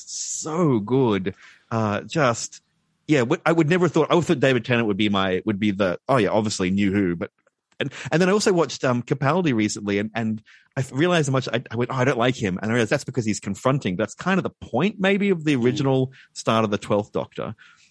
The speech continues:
Speaker 1: And then later on, I was like, "Oh, no, I love him too. I love them all." <laughs> I like,
Speaker 2: Yeah.
Speaker 1: I love, I love all the Doctors who, and who they become. And yeah, anyway, yeah. So I'm discussion about Doctor Who again. I'm sorry. <laughs>
Speaker 2: Yeah, and I think,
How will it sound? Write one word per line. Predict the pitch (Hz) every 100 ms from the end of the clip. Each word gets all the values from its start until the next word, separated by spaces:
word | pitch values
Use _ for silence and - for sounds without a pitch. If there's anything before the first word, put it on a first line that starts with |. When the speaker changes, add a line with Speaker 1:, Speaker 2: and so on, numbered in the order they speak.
| _
Speaker 1:
And | 120
then | 139
later | 156 156 127
on, | 131
I | 117
was | 113
like, | 123
"Oh, | 208
no, |
I | 208 156
love | 143
him | 131 147
too. | 139 214 156
I |
love | 135 160 147
them | 139
all." | 175 214 -
<laughs> |
I | 127 - 554 240 -
like, | 240 247 - - -
Speaker 2:
Yeah. | 175
Speaker 1:
I |
love, | 202 190 -
I | 147
love | 175 156
all | 185
the | 196
Doctors | 123 104 - 110
who, | 131 127
and | 120
who | 135
they | 139 127
become. | 117 - 131 123 110
And | 95 98
yeah, | 135
anyway, | 135 104 -
yeah. | 107 _ - -
So | - 95
I'm | 98
discussion | 101 104 -
about | 95
Doctor | 90 113
Who | 110 135
again. | 113 110 -
I'm | -
sorry. | 139 - -
<laughs> | - - - - - - - - -
Speaker 2:
Yeah, | 202
and |
I | 202
think, | 220